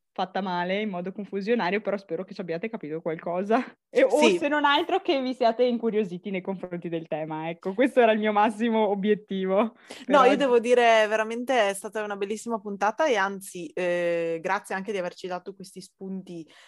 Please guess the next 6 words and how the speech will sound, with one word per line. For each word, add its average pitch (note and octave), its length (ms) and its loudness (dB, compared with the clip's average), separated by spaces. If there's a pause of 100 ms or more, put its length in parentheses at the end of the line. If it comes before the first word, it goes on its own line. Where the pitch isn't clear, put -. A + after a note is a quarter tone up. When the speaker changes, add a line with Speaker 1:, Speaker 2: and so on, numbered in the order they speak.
(140)
Speaker 2:
eh, F3 360 -2
di E3+ 300 -8
letture, F#3+ 720 0
letture F#3 420 -4
diverse, F#3 500 0
varie. G#3 460 0